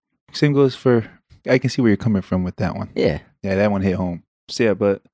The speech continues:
Speaker 2: You wanna get into the rest of the cast? Or you wanna get into the story?
Speaker 1: No, you can get into the rest of the <laughs> cast 'cause I'm like,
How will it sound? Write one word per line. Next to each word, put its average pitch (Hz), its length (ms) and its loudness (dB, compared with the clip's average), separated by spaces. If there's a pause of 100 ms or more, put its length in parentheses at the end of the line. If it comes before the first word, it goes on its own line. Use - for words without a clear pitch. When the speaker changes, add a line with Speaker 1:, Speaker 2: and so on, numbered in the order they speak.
(120)
Speaker 2:
You - 80 0
wanna 98 60 2
get 104 100 2
into 107 140 -2
the 117 40 0
rest 131 120 0
of - 60 -6
the 143 60 -2
cast? 151 260 -2
Or 117 40 0
you 110 40 2
wanna 92 120 2
get 92 160 0
into 87 140 -2
the - 20 -4
story? - 320 -2 (140)
Speaker 1:
No, 156 160 2
you 175 100 0
can 196 120 2
get 143 120 0
into 123 160 -2
the 110 60 2
rest 113 160 0
of 107 80 -4
the - 80 -12
<laughs> - 0 -
cast - 280 -2
'cause 113 140 0
I'm 117 160 2
like, 107 200 2